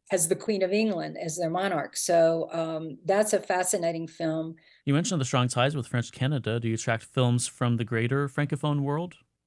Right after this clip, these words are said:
Speaker 1: The majority are from Canada, even parts of Canada that I didn't realize were French speaking. We have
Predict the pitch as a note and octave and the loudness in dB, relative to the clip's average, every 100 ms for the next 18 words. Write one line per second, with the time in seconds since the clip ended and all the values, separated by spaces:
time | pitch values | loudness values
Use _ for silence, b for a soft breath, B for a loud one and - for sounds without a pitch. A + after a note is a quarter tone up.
0 | _ _ - C4+ D4+ G#3 G#3+ A3 B3+ C#4+ | _ _ 0 0 2 0 2 4 4 4
1 | A3+ G3+ A3+ - G3+ F#3 F3+ F3+ - - | 0 2 2 2 -6 -4 -8 -12 -18 -4
2 | F3+ E3+ E3+ E3+ E3+ E3+ _ b b - | 0 2 0 0 -4 -8 _ b b -4
3 | A3+ C#4+ B3+ G#3+ G3+ A3+ A3 A3 G3+ F#3+ | 0 2 2 0 -2 2 2 2 -4 -4
4 | - G#3 G#3+ G#3 G3 F3+ F#3+ F#3 - - | -4 2 4 4 2 4 2 2 -4 -10
5 | F3+ G#3 G#3+ G#3 F#3 A#3+ A#3 F#3 F3 E3 | -2 0 2 0 2 4 4 2 -2 -6
6 | E3+ - F#3+ F#3 F#3+ - - F3 E3 - | -10 -8 -4 -4 -2 -4 -2 -2 -4 -6
7 | D#3+ E3 - _ G3+ G#3+ G3 F#3+ F#3+ - | -12 -12 -16 _ 6 6 6 4 2 0